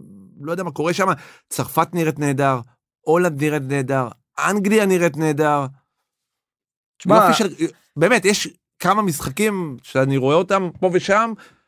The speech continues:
Speaker 1: יופי של כדורגל. אה, בוא נגיד שלרוב הכדורגל הוא לא מי יודע כמה, אבל, אה, אליפות העולם נראית די, די טוב. די טוב, יש כמה משחקים לא רעים בכלל שאני רואה, ואני אומר,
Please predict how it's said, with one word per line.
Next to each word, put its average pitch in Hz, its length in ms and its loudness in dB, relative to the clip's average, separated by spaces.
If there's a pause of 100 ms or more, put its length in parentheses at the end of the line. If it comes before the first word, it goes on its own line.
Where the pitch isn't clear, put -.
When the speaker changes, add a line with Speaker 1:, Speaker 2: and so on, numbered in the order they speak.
(120)
Speaker 1:
יופי 202 200 0
של 190 140 -2
כדורגל. 139 560 0 (440)
אה, 156 460 -10 (100)
בוא 269 80 -6
נגיד 262 220 -4
שלרוב 190 560 -2
הכדורגל 165 540 -2
הוא 147 100 4
לא 160 200 4
מי 135 100 0
יודע 120 300 0
כמה, 127 440 0 (380)
אבל, 120 360 -4
אה, 127 960 -8
אליפות 226 300 -12
העולם 226 240 -4
נראית 208 280 -6
די, 185 440 -4 (260)
די 170 200 0
טוב. 131 320 -2 (460)
די 156 80 2
טוב, 190 260 0
יש 147 100 -2
כמה 202 180 -4
משחקים 180 340 -4
לא 185 140 0
רעים 180 120 -2
בכלל 170 220 -2
שאני 127 200 -6
רואה, 139 320 0
ואני 147 120 -4
אומר, 156 180 -4